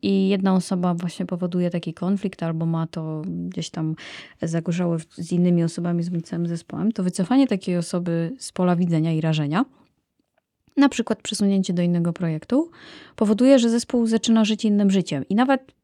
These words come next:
zakładam, że po jakimś czasie może zapomnieć o tym, co się działo, bo po prostu już nie jest nam to do niczego potrzebne. Więc taka wojna światowa to jest taki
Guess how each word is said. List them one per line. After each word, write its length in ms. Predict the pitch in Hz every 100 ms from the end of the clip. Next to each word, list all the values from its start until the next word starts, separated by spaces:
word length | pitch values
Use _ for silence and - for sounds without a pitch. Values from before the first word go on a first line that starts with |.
| - 226
zakładam, 420 | 202 233 240 226
że 120 | 208
po 120 | 214
jakimś 260 | 220 233 220
czasie 240 | 226 -
może 260 | 220 214 208
zapomnieć 580 | 202 208 208 196 170 156
o 40 |
tym, 280 | - 156 156
co 120 | 165
się 140 | 156
działo, 300 | 170 151 135 - - - - _
bo 100 | -
po 100 | 233
prostu 300 | 254 214 -
już 160 | 226 202
nie 80 | 208
jest 140 | 196
nam 120 | 196
to 120 | 185 190
do 60 |
niczego 320 | 180 170 175
potrzebne. 520 | 170 165 - 147 135 120 _ _ - _ _
Więc 240 | 175 180 -
taka 420 | 202 190 185 185
wojna 640 | 175 208 208 196 185 180 180
światowa 640 | - 170 190 196 190 190 -
to 240 | 180 175
jest 180 | 170 -
taki 580 | 175 - 175 175 170